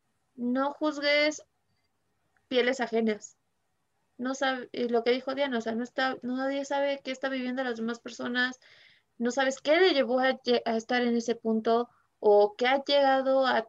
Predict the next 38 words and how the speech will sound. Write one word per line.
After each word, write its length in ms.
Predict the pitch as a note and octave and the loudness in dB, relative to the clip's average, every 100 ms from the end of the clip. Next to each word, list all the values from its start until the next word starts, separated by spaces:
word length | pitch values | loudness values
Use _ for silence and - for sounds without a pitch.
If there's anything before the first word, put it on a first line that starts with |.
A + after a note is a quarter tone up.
| - | 0
tener 380 | A3 G#3+ A3+ | 2 2 2
y 80 | B3 | 2
a 40 | A3 | 2
vivir 460 | G#3 F#3+ A3 C4 C#4+ | 0 -2 -2 -2 -2
para 220 | A#3 A3+ | 2 2
estar 280 | A3 B3+ D4 | 2 0 0
en 120 | B3+ | 2
ese 200 | A3+ A#3 | 0 -2
punto, 540 | A#3 G#3+ A3 A#3 C#4 - _ _ _ | -2 -4 0 0 -2 -10 _ _ _
y 120 | - | -6
no 100 | A3+ | -2
está 220 | A#3+ A3+ C4+ | -2 -4 -4
padre 280 | B3 B3 B3 | -2 -2 -2
andar 240 | A#3+ A3+ | -2 -2
recibiendo 500 | A#3 A#3+ G#3 G#3+ G#3+ | -2 -6 -6 -4 -2
este 160 | A3+ - | -4 -6
tipo 260 | - - A3 | -16 -6 -4
de 180 | G#3 G#3 | -4 -6
comentarios, 800 | G#3 G3+ G3+ A#3+ C#4+ A3 G#3+ A3 | -10 -10 -4 -2 0 0 -2 -2
o 40 | |
sea, 140 | A3 G#3+ | -2 0
no, 380 | A3+ A#3 A3+ - - | -2 -2 -4 -10 -12
ya 280 | E3 B3 C#4 | -4 -2 2
dejan, 420 | C#4+ E4 D#4 B3 - | 0 0 -4 -8 -8
ya 60 | C4+ | -6
están 200 | D4 D4 | -6 -6
de 80 | C#4 | -2
más. 360 | A3 A3 - _ _ _ _ _ _ _ _ _ - | -2 -2 -4 _ _ _ _ _ _ _ _ _ -8
Igual 440 | B3+ A#3+ B3 C4 | -2 2 2 4
algo 300 | C4+ C#4 C#4 | 4 4 2
que, 420 | C4 A3+ G#3+ - _ _ _ _ | 0 0 0 -2 _ _ _ _
que 100 | - | 0
mi 100 | B3+ | 2
mamá 280 | A#3+ A#3 B3 | 2 2 0
me 160 | C4 C4+ | 0 0
dice, 520 | C4 C4 A#3+ A#3 A3 _ _ _ _ _ | 0 -2 -4 -4 -8 _ _ _ _ _
es 180 | A#3+ A3+ | -10 -10
como, 360 | B3+ B3 A3 | -6 -4 -4